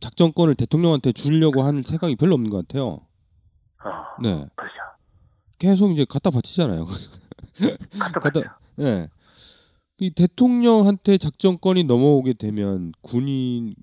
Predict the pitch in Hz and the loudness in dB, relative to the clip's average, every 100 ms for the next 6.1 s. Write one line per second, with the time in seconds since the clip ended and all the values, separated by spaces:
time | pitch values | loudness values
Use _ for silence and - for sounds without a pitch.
0 | _ _ _ _ _ - 123 139 143 139 | _ _ _ _ _ -8 -6 -2 2 2
1 | 131 117 - 113 95 95 190 196 175 131 | 2 0 -2 -2 -2 -4 -2 -2 -2 -4
2 | - 117 98 87 80 90 190 _ _ - | -10 -10 -10 -10 -10 -12 -16 _ _ -20
3 | _ _ _ _ _ _ - - _ - | _ _ _ _ _ _ -20 -20 _ -18
4 | - 196 - 190 95 98 131 - - - | -8 -6 -4 -4 -4 -10 -16 -16 -20 -14
5 | 147 - 143 - 160 147 147 147 147 143 | -14 -14 -20 -14 -12 -12 -14 -14 -16 -16
6 | 143 | -20